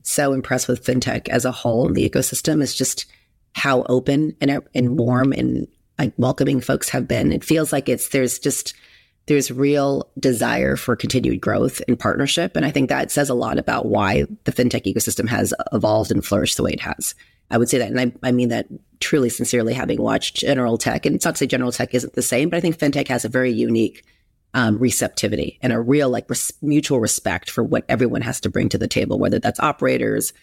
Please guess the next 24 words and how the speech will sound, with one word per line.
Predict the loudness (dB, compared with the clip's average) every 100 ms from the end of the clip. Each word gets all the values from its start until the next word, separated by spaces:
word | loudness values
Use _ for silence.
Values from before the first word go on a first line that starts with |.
| _ _ -6
or | -2
investors, | 0 0 -2 -2
et | -2
cetera. | -2 -2 -2 -4 _ _ _ _ _
I | -2
think | 2 2
among | 2 2 2 0
the | -2 -2
co-investors, | 0 2 2 0 0 0 -2 -4 -10 _ _ _ _
and, | 0
and | 2 2
this | 0 -2 -2
is |
spe-, | -2 -4 -4
probably | -2 -2
speaks | -2 0
a |
little | 2
bit | 2 0
more | 0
to | 0
just | -2 -2 -4
me | -2 0
personally, | 0 0 0 -2 -2